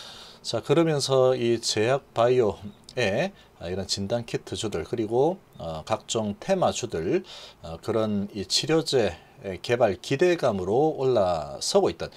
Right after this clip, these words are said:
자, 그런 종목들이 상당히 많이 하락을 해버렸죠. 자, 그런 분위기에서 지금 알테오제는, 어, 그런,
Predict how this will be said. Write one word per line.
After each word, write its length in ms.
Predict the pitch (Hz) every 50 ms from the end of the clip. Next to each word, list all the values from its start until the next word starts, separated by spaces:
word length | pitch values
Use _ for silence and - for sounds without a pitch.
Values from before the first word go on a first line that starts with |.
| - - - - - - -
자, 140 | - - 117
그런 320 | - - 190 226 262 254
종목들이 800 | 208 226 226 220 208 185 - - - 120 101 87 101 139 214 208 - _ - -
상당히 460 | - - - - 139 160 226 269 320
많이 420 | 220 120 104 107 113 113 104 95 90
하락을 500 | 82 - - 98 98 101 117 120 120 98
해버렸죠. 600 | 98 123 104 - 123 120 104 - - - 90 101 - - - - - - - - - - -
자, 360 | - - 98 95 92 90 90 -
그런 420 | - 123 127 139 139 135 143 131
분위기에서 1080 | - - 104 110 127 131 123 120 101 90 87 82 78 78 - - 98 85 95 156 196 - _ _ _ _ _ _ _ _ _ _ _ _ _ _ _ _ _ - - -
지금 180 | - - 151 165
알테오제는, 920 | 180 202 202 202 - 208 208 190 175 170 160 - 123 107 117 127 104 101 98
어, 160 | 92 92 90
그런, 340 | - - 123 131 127 127 123